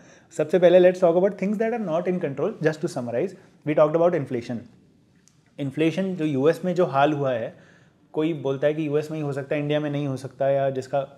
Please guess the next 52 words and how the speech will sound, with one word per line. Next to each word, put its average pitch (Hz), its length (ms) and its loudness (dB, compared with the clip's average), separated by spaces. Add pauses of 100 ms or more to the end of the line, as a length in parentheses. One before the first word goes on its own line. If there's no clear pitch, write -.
(140)
कोई 120 200 -10
vice 120 260 -4
versa 139 260 -2
opinion 127 400 -2
है। 131 180 -12 (420)
I 143 140 0
think 180 260 -2 (400)
whatever 156 360 2
can 160 100 0
happen 143 300 -4 (160)
will 131 180 -4
happen। 120 260 -10 (480)
So 160 120 -2 (420)
प्रिपेयर्ड 160 420 4
होना 139 300 -4
चाहिए 110 220 -10
उसके 104 200 -14
लिए 107 140 -12
कि - 380 -14 (220)
ठीक 131 140 -10
है, 123 60 -2
अभी 127 320 -4
जो 135 240 -2
आपने 139 200 2
पॉइंट 147 300 -4
बोला 139 220 0
कि 170 100 -4
आपका 160 240 -2
जो 170 100 0
लाइफस्टाइल 156 480 -2
है, 170 60 2
उसको 170 200 -6
आपने 160 200 -2
बहुत 175 240 0
जल्दी 147 320 -2
ज़्यादा 139 340 0
अपग्रेड 139 380 -4
कर 135 100 -6
लिया 127 180 -4
है, 160 40 -6
तो 190 80 -8
फिर 208 180 -8
उसको 180 380 -4
ही 214 140 0
मेंटेन 139 360 -4
करने 107 240 -10
का, 107 100 -12
फिर 170 180 -2
आपको 151 220 0
लगेगा 147 340 0
कि 160 100 -6
अगर 156 220 -2